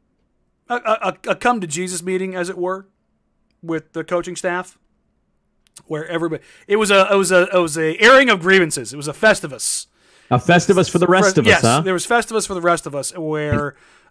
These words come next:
Speaker 1: um, an airing of grievances took place. Not, not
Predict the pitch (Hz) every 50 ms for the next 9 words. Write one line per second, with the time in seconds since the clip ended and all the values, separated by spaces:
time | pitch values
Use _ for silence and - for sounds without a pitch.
0 | _ - 175 160 156 151 143 139 139 131 135 151 170 185 190 208 214 208 196 190
1 | 175 156 147 165 165 170 170 170 160 170 175 156 - - 185 - _ - 185 190
2 | 196 196 233 254 311 302 - _ - 220 254 254 - - _